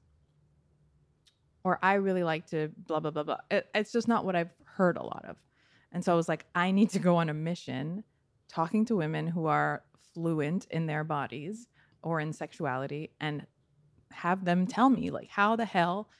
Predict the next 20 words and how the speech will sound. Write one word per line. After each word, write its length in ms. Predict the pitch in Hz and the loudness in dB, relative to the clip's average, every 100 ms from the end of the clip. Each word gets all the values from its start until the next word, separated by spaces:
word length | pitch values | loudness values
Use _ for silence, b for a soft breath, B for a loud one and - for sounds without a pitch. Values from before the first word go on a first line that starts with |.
| _ | _
did 160 | 208 180 | -4 -2
you 80 | 190 | -4
figure 360 | - 196 185 | -2 -4 -2
out 400 | 185 202 170 185 _ _ - | 2 2 2 -2 _ _ -4
what 180 | 180 185 | 0 0
it 100 | 180 | 2
is 200 | 175 180 | -2 -2
that 140 | - | -8
you 180 | 180 196 | -6 -6
like 420 | 190 226 208 - _ _ | -4 -6 -6 -10 _ _
sexually?" 560 | 262 - 208 170 165 175 b b b - | -14 -8 -4 -4 -4 -8 b b b -8
Um, 540 | 170 160 160 - 143 - _ _ _ _ _ - | -4 -2 -2 -6 -10 -16 _ _ _ _ _ -8
and 500 | 170 170 165 160 165 - _ - | -4 -4 -4 -4 -8 -12 _ -8
it 280 | 170 - - | -6 -6 -10
took 220 | - 185 | -14 -8
me 80 | 185 | -6
on 120 | 165 160 | -4 -6
this 100 | - | -8
journey 380 | 160 156 - - | -8 -6 -6 -8
that 200 | - | -10